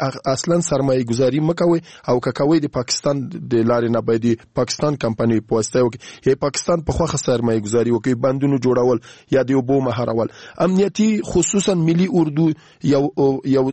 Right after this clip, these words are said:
یو حد ورته معلوم کړی چې د دې نه داسې زیات، آه، حق نه لري چې ملي اردو جوړه کړي او داسې په لو-، په غټو وسلو یې سمبال کړي، سرکیله او وسلو ده.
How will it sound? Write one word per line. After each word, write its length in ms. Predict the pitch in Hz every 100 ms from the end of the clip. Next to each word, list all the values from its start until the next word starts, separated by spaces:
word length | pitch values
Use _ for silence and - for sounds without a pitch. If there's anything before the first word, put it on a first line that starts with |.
| -
یو 200 | 135 131 - -
حد 220 | - 175
ورته 260 | 156 143 139
معلوم 240 | 139 139
کړی 180 | 139 143
چې 80 | 123
د 60 | 123
دې 140 | 135
نه 100 | 131
داسې 300 | 123 123 - 120 -
زیات، 320 | 123 123 120
آه، 100 | 113 113 - - - 113 -
حق 240 | 127 -
نه 80 | 131
لري 240 | 127 117
چې 120 | 110 113
ملي 200 | 113 120 117
اردو 160 | 113
جوړه 220 | 113 123 110
کړي 100 | 117
او 120 | 117
داسې 260 | 117 123 127 - - - - -
په 80 |
لو-، 240 | 120 135 127 120
په 60 | 117 - 110
غټو 180 | 110 127
وسلو 360 | 117 - 127
یې 40 | 131
سمبال 420 | - 117 117 113
کړي، 140 | 117 -
سرکیله 340 | 113 - 120
او 100 | 117 117
وسلو 320 | 110 120 113
ده. 160 | 110